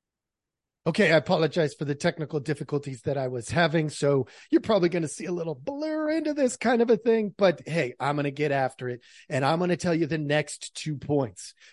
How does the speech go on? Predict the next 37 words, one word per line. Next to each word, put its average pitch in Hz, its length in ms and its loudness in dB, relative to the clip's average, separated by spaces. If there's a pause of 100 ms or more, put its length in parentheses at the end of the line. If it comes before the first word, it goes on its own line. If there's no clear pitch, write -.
The 143 100 2
next 151 520 -2
two 226 180 2
points 185 580 0 (480)
are 151 120 2
gonna 151 220 -2
be 123 240 -12 (120)
disrespect - 1040 -2 (420)
and 156 240 0
lies. 139 580 0 (380)
And 147 140 -2
the 131 80 -2
beauty 202 320 -2
of 214 100 0
this 226 400 -4 (400)
is 123 140 -12
they 123 100 -6
come 127 240 -10
out 117 240 -12
in 107 160 -18
the 98 140 -18
same 175 760 -4 (180)
clip, 147 440 -4 (360)
maybe 123 300 -12 (100)
thirty 151 320 -2
seconds, 117 540 -12
something 117 340 -12
like 110 260 -14
that. 104 200 -16 (340)
It 143 200 -2
does 120 180 -10
not 139 300 -2
take 165 240 -2
long. 143 420 -2
You're 135 140 -6
gonna 139 180 -6
see 113 220 -16